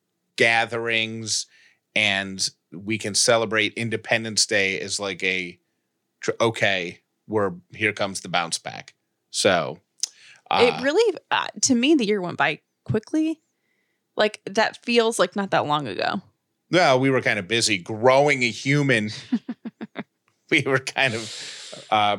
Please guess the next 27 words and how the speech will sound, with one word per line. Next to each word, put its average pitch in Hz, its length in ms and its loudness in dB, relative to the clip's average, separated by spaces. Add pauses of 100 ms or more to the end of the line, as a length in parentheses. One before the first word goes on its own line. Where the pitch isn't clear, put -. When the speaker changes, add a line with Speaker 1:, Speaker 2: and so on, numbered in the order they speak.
(100)
Speaker 1:
preoccupied. 113 680 2
Okay, 156 360 4
so 165 440 8
those 175 960 6 (480)
are 135 80 4
my 139 140 6
three 120 240 4
random 104 380 2
things. 87 580 0 (140)
Speaker 2:
I 302 160 4
have 254 380 2
a 226 180 4
beautiful 269 520 2
human 202 300 -4
alert, 156 460 2
and 208 180 0
I 196 60 0
found 302 460 2
it 175 200 2 (120)
in 208 360 2 (100)
our 180 380 4
Facebook - 540 0
group, 175 340 0 (100)
and 180 320 2
Megan 240 340 4
posted 170 380 2
it. - 220 -2